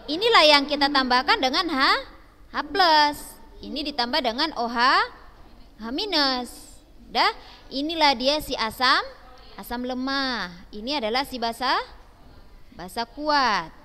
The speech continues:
Di basa kuat nih. Udah? Nah, selanjutnya kan udah tahu kita nih, ini asam lemah, ini basa kuat. Asam lemah tambah basa kuat. Apa rumusnya? Apa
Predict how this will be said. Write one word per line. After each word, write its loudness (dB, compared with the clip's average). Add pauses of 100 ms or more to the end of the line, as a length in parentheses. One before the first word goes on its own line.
Di -14
basa -8
kuat -6
nih. -10 (320)
Udah? 4 (960)
Nah, 4 (800)
selanjutnya 2
kan 0
udah 6
tahu 4
kita 0
nih, -4
ini -2
asam 0
lemah, 0
ini -2
basa 0
kuat. 2 (480)
Asam 6 (160)
lemah 6
tambah 6
basa 4
kuat. 4
Apa 2
rumusnya? 0 (2250)
Apa 2